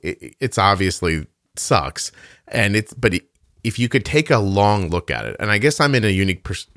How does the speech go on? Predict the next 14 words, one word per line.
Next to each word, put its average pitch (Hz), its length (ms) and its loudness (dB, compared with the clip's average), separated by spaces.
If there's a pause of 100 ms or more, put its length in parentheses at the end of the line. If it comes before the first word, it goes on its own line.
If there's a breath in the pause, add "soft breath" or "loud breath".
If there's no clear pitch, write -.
(140)
uh, 73 260 -4 (180)
perspective 92 720 -2
where 87 420 0
I've - 260 -6
spoken 131 560 0
to 90 100 -6
so 135 320 0
many 127 220 0
people 101 440 -2
at 80 300 -2
every 117 520 0
age, 90 580 -2 (560 soft breath)
you 107 140 0
know, 87 280 0